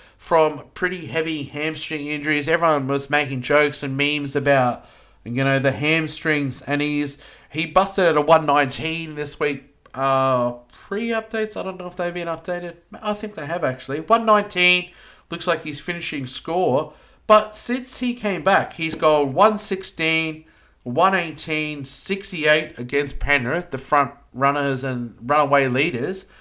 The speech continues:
and then a one ninety-one into a one nineteen this week.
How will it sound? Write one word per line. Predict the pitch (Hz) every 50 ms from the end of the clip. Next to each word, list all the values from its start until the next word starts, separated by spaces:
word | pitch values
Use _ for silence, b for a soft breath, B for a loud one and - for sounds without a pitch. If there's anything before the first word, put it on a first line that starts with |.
| b b b
and | b 170 185 185
then | 208 202 190
a | 151 165
one | 170 165 202 208 208 202
ninety-one | 190 185 185 185 175 165 156 175 190 180 147 156 156 139
into | 151 180 180 - - 180
a | 160 156
one | 147 147 175 180 180 170 165
nineteen | 156 160 170 170 147 - 165 170 170 170 165
this | 156 151 151 -
week. | 165 180 190 156 120 -